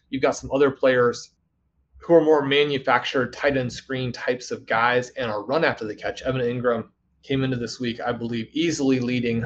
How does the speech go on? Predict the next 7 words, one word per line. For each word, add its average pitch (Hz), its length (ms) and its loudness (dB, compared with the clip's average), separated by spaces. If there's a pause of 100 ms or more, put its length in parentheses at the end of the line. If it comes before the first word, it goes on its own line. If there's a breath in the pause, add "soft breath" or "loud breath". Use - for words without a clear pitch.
(120)
the 120 80 0
position 117 640 -2
in 117 160 -4
yards 117 360 0
after 117 280 -2
the 113 100 -6
catch. - 460 -2